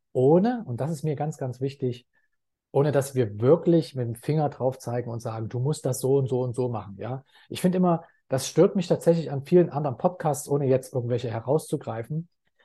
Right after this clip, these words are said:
dass es immer so eine Art Oberlehrermentalität ist. Ja, du musst das so machen, dann funktioniert's.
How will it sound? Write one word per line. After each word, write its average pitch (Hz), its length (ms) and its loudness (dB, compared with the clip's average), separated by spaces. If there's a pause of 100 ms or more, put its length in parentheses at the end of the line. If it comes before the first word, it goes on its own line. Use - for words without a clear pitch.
(140)
dass - 120 -2
es 143 140 0
immer 160 260 4
so 135 100 2
eine 143 180 0
Art 131 240 -2 (240)
Oberlehrermentalität 113 1160 0
ist. 107 200 -8
Ja, 123 300 -4
du 123 160 -4
musst 139 140 -2
das 120 100 -4
so 156 140 0
machen, 135 280 -2
dann 120 200 -4
funktioniert's. 117 680 -8